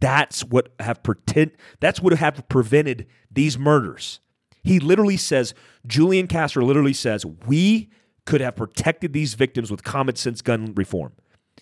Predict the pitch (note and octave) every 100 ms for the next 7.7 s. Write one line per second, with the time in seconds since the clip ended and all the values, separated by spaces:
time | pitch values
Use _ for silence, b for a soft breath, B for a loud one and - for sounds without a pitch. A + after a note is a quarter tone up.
0 | b C3 E3 F3 F3+ E3+ F3 D#3+ E3 E3
1 | E3+ D#3+ D3+ F3+ F#3+ G3 - _ b b
2 | b b - C3 - E3 E3+ D3+ - D#3+
3 | D#3+ D#3 - D3+ C3 - D3+ - A#2 G2+
4 | b b A2+ C3 A#2+ C#3 C#3 - G#2+ F#2
5 | E2+ F2+ D#2+ C2+ - B B C3+ D3 E3
6 | D#3 D3 - D3+ D#3+ D#3+ C3 C3+ C#3 A#2
7 | - - D#3 D#3 D#3 G#2+ F2